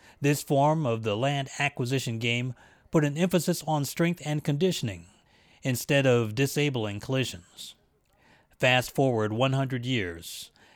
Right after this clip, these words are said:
and the sport boasts an unusual degree of variety.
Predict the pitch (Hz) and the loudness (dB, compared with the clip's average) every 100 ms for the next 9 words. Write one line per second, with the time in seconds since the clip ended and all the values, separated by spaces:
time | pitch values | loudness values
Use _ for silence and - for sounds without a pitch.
0 | _ - 139 120 - 196 180 139 165 170 | _ -2 0 -2 2 2 4 2 2 0
1 | - - 151 147 185 175 180 175 170 151 | -2 -2 0 2 2 4 2 2 0 0
2 | 127 156 160 151 143 147 139 101 - 90 | 0 0 0 -2 0 2 2 0 -4 -14